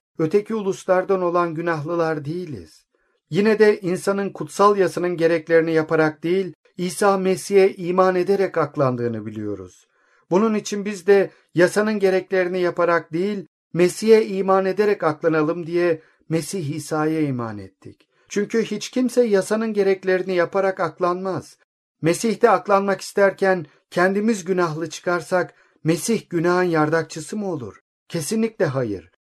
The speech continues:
Yıktığımı yeniden kurarsam yasayı çiğnediğimi kanıtlamış olurum. Çünkü ben Tanrı için yaşamak üzere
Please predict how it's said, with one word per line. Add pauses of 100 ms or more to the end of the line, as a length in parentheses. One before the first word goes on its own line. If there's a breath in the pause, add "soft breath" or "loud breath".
(100)
Yıktığımı
yeniden
kurarsam (260)
yasayı
çiğnediğimi
kanıtlamış
olurum. (280)
Çünkü
ben (220)
Tanrı
için
yaşamak
üzere